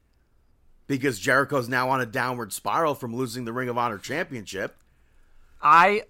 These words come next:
Speaker 2: like this a lot, and I thought Chris Jericho, you could, you know, did more for Action Andretti in, during that match than has been done for Action Andretti's now. Uh, uh, uh, people are gonna wanna see him next
Speaker 1: He's
Speaker 2: week. You're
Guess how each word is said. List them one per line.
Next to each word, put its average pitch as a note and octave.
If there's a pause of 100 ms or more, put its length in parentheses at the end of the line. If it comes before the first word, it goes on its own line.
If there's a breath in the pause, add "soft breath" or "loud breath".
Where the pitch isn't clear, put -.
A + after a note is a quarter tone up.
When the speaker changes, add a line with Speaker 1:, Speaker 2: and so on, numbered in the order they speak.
Speaker 2:
like F3
this A3+
a D4+
lot, G#3+
and E3
I E3
thought F3+ (220)
Chris F#3
Jericho, G3
you E3+
could, E3+
you F3
know, E3 (420)
did E3+ (260)
more F3
for G#3
Action F#3
Andretti E3+
in, D#3
during E3
that F3
match E3+
than E3 (380)
has E3 (220)
been F#3
done F3+
for G3+
Action A3+
Andretti's C4+
now. A#3
Uh, G3
uh, E3+
uh, E3+ (240 soft breath)
people D4+
are C4+
gonna B3
wanna G#3
see B3
him D3
next C3
Speaker 1:
He's E3+
Speaker 2:
week. -
You're C#3+